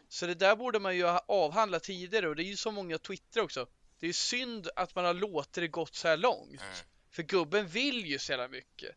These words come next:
Speaker 1: Man kan säga så här, ja, om man verkligen älskar truppen eller klubben så resignerar han, men så funkar det inte riktigt. Det här är ju hans stora chans, han älskar klubben, det gör han, och därför sitter han och gråter när han blir intervjuad.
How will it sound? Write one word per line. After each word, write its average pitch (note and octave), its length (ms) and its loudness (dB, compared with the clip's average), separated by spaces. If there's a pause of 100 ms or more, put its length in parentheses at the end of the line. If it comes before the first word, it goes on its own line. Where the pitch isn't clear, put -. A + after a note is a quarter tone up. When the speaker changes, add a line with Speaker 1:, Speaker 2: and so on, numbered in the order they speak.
Speaker 1:
Man F#3+ 140 -4
kan G#3+ 120 0
säga G#3 240 6
så - 100 0
här, C#3+ 220 2 (920)
ja, E3 80 4
om F#3+ 100 4
man F#3+ 120 6
verkligen G3 380 2
älskar G#3 440 2
truppen D#3 800 -2 (120)
eller F3 180 0
klubben C#3+ 500 -2
så E3 300 -8 (400)
resignerar F#3 800 0
han, C3+ 100 -6
men E3+ 120 -4
så - 220 -6
funkar B3+ 640 -4
det D4+ 60 0
inte D#3+ 140 -8
riktigt. C3+ 260 -8
Det F3 60 -2
här G#3+ 120 2
är B3 40 -4
ju A#3+ 140 -2
hans A3+ 180 -2
stora A#3 320 -2
chans, A#3+ 300 0
han F#3+ 80 -2 (120)
älskar A3 600 0
klubben, D#3 480 -6
det D#3 60 -4
gör A#3 300 4
han, A#2+ 160 -8
och D3+ 80 -8
därför A3 280 -2
sitter G3 300 -6
han F#3 80 -4
och G3 60 -4
gråter B3 480 -6
när C#3+ 120 -8
han C#3+ 100 -6
blir D3+ 100 -6
intervjuad. E3+ 560 -8